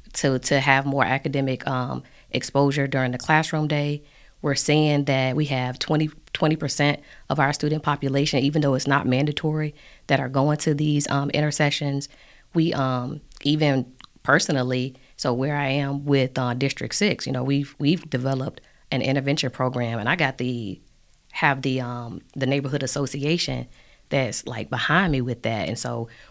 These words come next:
we're funneling in vol-, volunteers. And so I think these things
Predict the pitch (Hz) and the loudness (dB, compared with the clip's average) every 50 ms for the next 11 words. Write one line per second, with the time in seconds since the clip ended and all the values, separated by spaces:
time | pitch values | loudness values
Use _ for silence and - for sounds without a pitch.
0 | - - 151 147 - - 151 156 151 151 143 139 147 143 143 143 143 147 139 135 | -2 -2 -2 -2 0 0 2 2 4 2 2 2 2 2 2 2 2 2 2 2
1 | 135 135 139 - - 147 135 139 135 143 139 139 135 135 - 143 143 139 139 135 | 0 0 0 -4 -6 -4 0 0 2 2 0 -2 -4 -4 -2 -2 -2 -2 -2 -2
2 | 127 - 131 - 147 135 117 - 156 208 214 - 165 151 156 160 143 160 180 190 | -4 -4 -4 -4 -4 -2 0 0 0 0 0 -2 -4 -4 -2 -2 -2 -2 -2 -2
3 | 175 - - - 156 156 147 139 135 135 - | -4 -6 -2 0 0 0 0 -2 -4 -6 -10